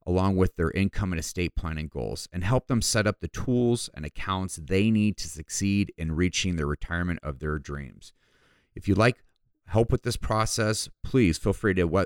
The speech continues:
visit my website at todd bauman dot com. That's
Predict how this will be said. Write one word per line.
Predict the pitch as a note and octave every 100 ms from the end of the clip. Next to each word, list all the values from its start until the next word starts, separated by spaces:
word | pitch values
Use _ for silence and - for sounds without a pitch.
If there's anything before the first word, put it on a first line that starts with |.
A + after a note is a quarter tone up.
| -
visit | E2 F#2+ G2+
my | D#2+
website | E2 F#2 - G2 F#2 D2+
at | -
todd | - F#2 F2+ G2
bauman | F2+ F2+ F#2 D#2+
dot | E2 C2+
com. | - F2+ F#2 F2+
That's | C#2 -